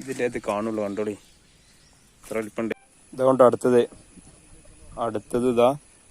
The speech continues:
ഇല്ലേ? ഉണ്ട്, ഉണ്ട്, ഉണ്ട്, ഉണ്ട്, ഉണ്ട്. ഇതാ, ഇതാ, ഇതാ ഒരു ചുണ്ടൻ, ചുണ്ടൻ, ചുണ്ടന്മാർ.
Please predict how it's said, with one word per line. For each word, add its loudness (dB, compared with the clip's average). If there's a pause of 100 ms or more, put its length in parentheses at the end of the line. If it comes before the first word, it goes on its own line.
(240)
ഇല്ലേ? 8 (1400)
ഉണ്ട്, -2
ഉണ്ട്, 0
ഉണ്ട്, -4
ഉണ്ട്, -4
ഉണ്ട്. -6 (460)
ഇതാ, -10
ഇതാ, -8 (920)
ഇതാ -10 (420)
ഒരു -4
ചുണ്ടൻ, -10 (100)
ചുണ്ടൻ, -12 (1600)
ചുണ്ടന്മാർ. -2